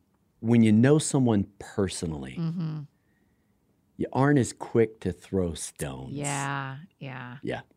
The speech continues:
Speaker 2: Uh, I'm trying to th-, see if I quote this person correctly. I was in a group of friends, and there was someone that I had seen online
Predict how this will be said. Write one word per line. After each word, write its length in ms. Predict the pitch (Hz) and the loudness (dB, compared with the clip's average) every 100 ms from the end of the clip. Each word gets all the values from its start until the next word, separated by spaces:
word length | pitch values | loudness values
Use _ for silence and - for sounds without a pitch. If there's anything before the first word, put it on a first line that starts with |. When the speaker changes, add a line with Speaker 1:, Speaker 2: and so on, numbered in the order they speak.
| _ _ - - - - - | _ _ -20 -20 -20 -12 -2
Speaker 2:
Uh, 40 | |
I'm 300 | 185 175 190 | 0 2 0
trying 220 | 170 208 | 0 2
to 80 | 196 | 0
th-, 120 | - - - - | -4 -12 -20 -20
see 200 | - - | -4 2
if 100 | 175 | 2
I 100 | 175 | 2
quote 280 | 170 - 175 | -2 -2 -2
this 120 | 180 160 | -2 -4
person 320 | 175 165 160 | -6 -4 -6
correctly. 540 | 180 151 165 156 147 _ _ _ _ _ _ - | -2 -2 -2 -4 -4 _ _ _ _ _ _ 0
I 120 | 175 | 4
was 180 | 170 170 | 4 2
in 120 | 175 | 0
a 160 | 165 135 _ _ 190 | -2 -4 _ _ -6
group 240 | 147 180 175 | 4 4 4
of 80 | |
friends, 400 | - 180 165 156 - | 2 2 2 -2 -2
and 100 | 165 | 0
there 80 | 165 | 2
was 140 | 165 | 2
someone 260 | - 180 165 | 2 2 2
that 100 | 160 | 2
I 120 | 156 | 2
had 180 | 170 151 | 0 -4
seen 240 | - 160 | -4 -2
online 480 | 156 147 147 143 147 | -2 -2 -2 -4 -6